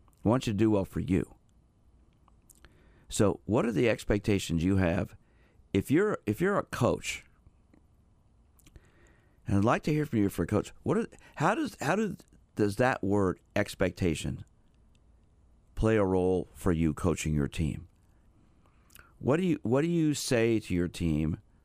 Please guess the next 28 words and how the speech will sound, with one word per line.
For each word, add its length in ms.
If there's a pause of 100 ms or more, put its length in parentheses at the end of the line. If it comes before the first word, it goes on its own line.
(1080)
at 40
the 80
beginning 320
of 80
a 60
season? 380
"Well, 220
we 100
expect 360
to 80
win 140
this 180
many 160
games," 460
or, 80
"We 140
want 260
to 40
do 100
this, 200
we 80
want 160
to 60
do 40
that." 160 (340)
Does 180
that 260 (880)
sometimes 760